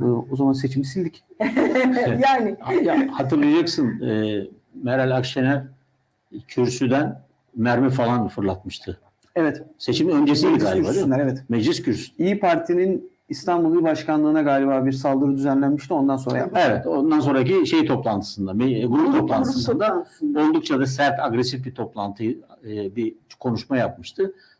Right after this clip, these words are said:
Speaker 3: Bu ve buna benzer agresif konuşmaları yenilgiden önce de vardı. Yani Millet İttifakı ile girdikleri seçimin sonuçlarından önce de bu tarzı, bu üslubu kullanıyordu. Hala kullanmaya, e, devam ediyor. Bu da,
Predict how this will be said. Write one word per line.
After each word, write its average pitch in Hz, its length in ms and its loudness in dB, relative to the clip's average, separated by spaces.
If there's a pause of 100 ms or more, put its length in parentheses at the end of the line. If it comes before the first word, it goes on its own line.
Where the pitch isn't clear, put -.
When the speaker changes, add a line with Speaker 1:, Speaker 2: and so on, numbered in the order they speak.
(140)
Speaker 3:
Bu 208 140 2
ve 160 140 2
buna 170 240 2
benzer 135 300 2
agresif 131 440 0
konuşmaları 139 760 -2 (280)
yenilgiden 143 540 2
önce 147 220 4
de 113 140 2
vardı. 90 200 -2
Yani 107 280 0
Millet 123 260 -2
İttifakı 127 420 -4
ile 117 160 0
girdikleri 110 440 -4
seçimin 120 340 -6
sonuçlarından 120 680 -4
önce 107 220 -4
de 117 80 -8
bu 123 100 -6
tarzı, 113 440 -6 (340)
bu 131 140 0
üslubu 135 400 -2
kullanıyordu. 117 680 -2 (280)
Hala 185 460 0
kullanmaya, 98 640 -2 (120)
e, 101 280 -10
devam 117 300 -2
ediyor. 151 300 -2 (420)
Bu 170 200 0
da, 196 360 -2